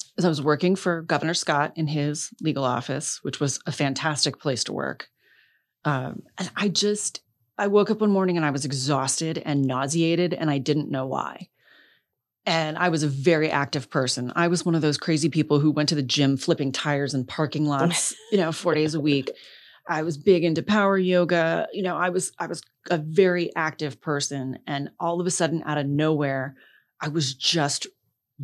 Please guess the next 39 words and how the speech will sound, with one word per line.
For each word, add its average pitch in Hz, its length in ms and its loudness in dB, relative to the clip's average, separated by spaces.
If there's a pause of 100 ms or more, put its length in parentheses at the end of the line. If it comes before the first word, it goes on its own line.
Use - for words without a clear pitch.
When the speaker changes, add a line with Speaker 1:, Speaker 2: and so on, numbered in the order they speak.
(100)
Speaker 1:
wrecked. - 540 0 (840)
And 135 260 2
I, 131 100 -6
and 147 120 -2
I 147 60 -2
didn't 156 420 0
know 156 180 2
why. 135 520 -2 (640)
And 160 160 2
I, 135 200 -2
I 151 60 -8
felt 214 300 2
that 185 200 2
way. 156 260 0
First, 202 280 0
I 190 60 2
thought 180 140 2
it - 60 -2
was - 140 -2
food 156 340 2
poisoning 147 640 2
for 139 140 -4
a 135 60 -2
couple 151 260 -2
of 143 80 0
days, 131 280 0
but 123 100 -10
I 135 60 -8
couldn't 220 240 2
figure 185 260 2
out 160 140 -2
what 156 320 -4
I 156 100 -2
had 143 180 -2
eaten 139 600 -2 (520)
that 160 120 0
would 143 180 -2
do 160 240 4
that. 127 380 -2